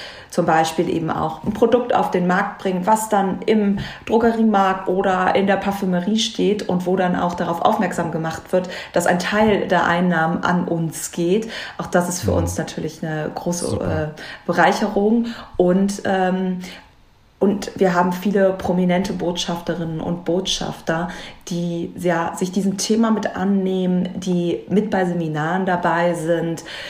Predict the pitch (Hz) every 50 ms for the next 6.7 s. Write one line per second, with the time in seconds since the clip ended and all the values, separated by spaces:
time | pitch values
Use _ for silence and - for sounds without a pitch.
0 | - - - - 180 175 165 165 165 170 170 175 165 165 165 - - 165 160 -
1 | 180 175 180 - - - 196 208 220 214 202 190 190 196 190 190 190 185 185 -
2 | - - - - - - - - - - - - 233 247 240 220 - - - -
3 | - 180 180 185 180 - - 185 185 190 202 202 202 - - - - 160 165 185
4 | 226 240 226 - - - - - _ - 190 190 196 208 208 202 202 - - -
5 | - 170 165 165 170 165 - - 160 156 - 160 151 147 - - 151 151 147 -
6 | - - 151 147 143 143 139 - - 143 139 139 139